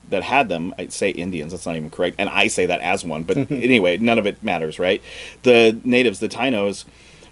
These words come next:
Speaker 1: rather than starting an economy of share where it was like, "Oh, you guys have this really cool fruit, I would like to buy that from you and take it back with me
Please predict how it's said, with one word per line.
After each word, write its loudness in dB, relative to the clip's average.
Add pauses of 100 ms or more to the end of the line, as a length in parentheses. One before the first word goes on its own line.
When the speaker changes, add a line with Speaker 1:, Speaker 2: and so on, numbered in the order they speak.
(200)
Speaker 1:
rather 8
than 2
starting 2
an -2
economy -4
of -6
share 2
where 0
it 0
was -4
like, -6
"Oh, 6
you 2
guys 4
have -2
this -10
really 0
cool -2
fruit, -2
I 4
would 2
like 0
to -12
buy 0
that -2
from -6
you -4
and -8
take -10
it -8
back 0
with -8
me -4